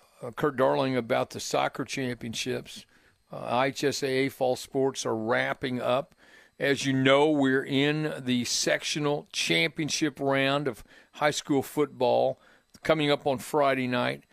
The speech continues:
You absolutely want to join us Friday night for our, uh,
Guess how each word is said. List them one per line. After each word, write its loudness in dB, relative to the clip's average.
You -6
absolutely 4
want 2
to 0
join 0
us -8
Friday 0
night -2
for 0
our, 0
uh, -4